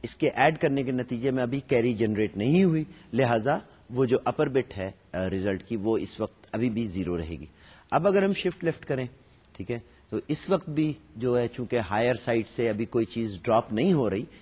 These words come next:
یہ اگر، جب تم لوگ اس کو نا، آ، جو ہے میں چاہوں گا کہ یہ نمبرز جو ہیں بائنری فارم میں لکھ کر کے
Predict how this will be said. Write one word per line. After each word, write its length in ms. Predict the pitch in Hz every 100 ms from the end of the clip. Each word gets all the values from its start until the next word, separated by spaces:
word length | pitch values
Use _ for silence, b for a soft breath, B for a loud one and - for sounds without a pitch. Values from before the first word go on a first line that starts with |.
| B
یہ 160 | 123
اگر، 120 | 123
جب 140 | 120 143 -
تم 140 | 170
لوگ 140 | 165
اس 120 | 156 -
کو 140 | 185
نا، 120 | 196
آ، 240 | 226 - 117 139 135 131 113
جو 160 | 127
ہے 120 | 131
میں 180 | 127 127
چاہوں 280 | 120 127 143
گا 120 | 139
کہ 140 | 143 135
یہ 180 | 123
نمبرز 380 | 123 113 120 143
جو 80 | 131
ہیں 100 | 135
بائنری 480 | 131 113 139 170 196
فارم 320 | - 131 127
میں 120 | 135
لکھ 240 | 113 120 -
کر 100 | 165
کے 160 | 135